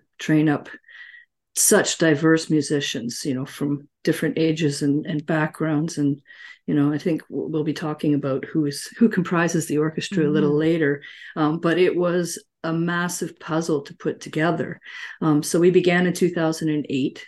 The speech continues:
Speaker 1: and we did a couple of little concerts in churches. And, uh, then we opened the Center for Performing Arts on opening night.
Speaker 2: Right. Okay. So question, I, I think I've asked you this before, but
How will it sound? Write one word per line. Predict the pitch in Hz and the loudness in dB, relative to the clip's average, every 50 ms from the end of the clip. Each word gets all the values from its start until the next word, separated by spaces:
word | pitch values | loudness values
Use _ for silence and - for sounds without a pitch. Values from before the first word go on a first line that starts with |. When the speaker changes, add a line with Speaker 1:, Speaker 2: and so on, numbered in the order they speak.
| _ - | _ -6
Speaker 1:
and | 165 170 160 160 | -4 -2 0 0
we | 165 165 | 0 0
did | 180 170 | 0 0
a | 180 185 | -2 -2
couple | - - 226 226 247 254 | 0 0 -2 0 2 4
of | 254 233 | 4 4
little | 202 190 190 185 | 4 4 2 0
concerts | - - 156 156 156 - - 190 185 - | -2 -2 -4 -4 -4 -2 -4 -4 -4 -4
in | - 165 | -6 -6
churches. | 151 - 151 151 151 151 - - - - 339 - - - | -6 -4 -4 -4 -4 -2 -2 -2 -2 -2 -4 -6 -6 -4
And, | 185 180 185 180 180 180 180 190 | -2 -2 0 0 0 0 0 0
uh, | 180 180 180 | 0 0 0
then | 180 190 196 190 | 0 0 0 2
we | 190 196 - | 2 0 0
opened | - 180 175 - 190 180 175 175 - - - - - | 0 -4 -2 -2 -4 -4 -4 -4 -8 -10 -10 -14 -12
the | - | -10
Center | - - 170 165 165 | -8 -4 -4 -4 -4
for | 165 - - | -4 -6 -10
Performing | - - - - 180 175 175 160 156 | -14 -14 -10 -6 -4 -2 0 0 0
Arts | 160 165 180 - - | 0 0 -2 -4 -4
on | - 156 156 151 | -4 -2 -2 -2
opening | 160 170 175 - 185 202 214 226 | -2 -4 -4 0 2 4 6 6
night. | 285 302 - - _ _ _ _ _ _ _ - | 6 4 2 -2 _ _ _ _ _ _ _ -10
Speaker 2:
Right. | 196 190 196 220 262 269 277 277 226 190 - - - - | -8 -6 -6 -4 -6 -6 -6 -6 -8 -8 -10 -12 -12 -8
Okay. | 240 262 277 277 - - 277 302 302 311 302 214 143 - - - _ _ _ _ - - - - - - - - - _ - | -8 -8 -8 -10 -12 -12 -10 -8 -6 -2 -2 -2 -4 -4 -10 -20 _ _ _ _ -20 -20 -20 -20 -20 -20 -20 -20 -20 _ -4
So | - - 269 262 262 220 - - - - - - - - | 4 6 8 8 8 8 6 2 0 -2 -8 -12 -16 -12
question, | - - 311 294 - - - 262 233 | -6 -2 -2 -2 0 0 0 0 2
I, | 226 226 226 202 185 - - - _ _ _ _ _ _ _ _ _ _ - | 2 2 2 0 -2 -4 -14 -18 _ _ _ _ _ _ _ _ _ _ -6
I | 311 | -2
think | 320 349 349 392 | 0 2 2 2
I've | 339 208 | 2 2
asked | 202 202 214 208 - - | 4 2 2 2 -2 -4
you | 208 175 | -6 -4
this | 160 170 160 - | -4 -6 -10 -10
before, | - - 147 - - - 160 147 143 - | -10 -12 -14 -12 -8 -6 -4 -4 -4 -6
but | 151 156 147 - | -6 -8 -8 -10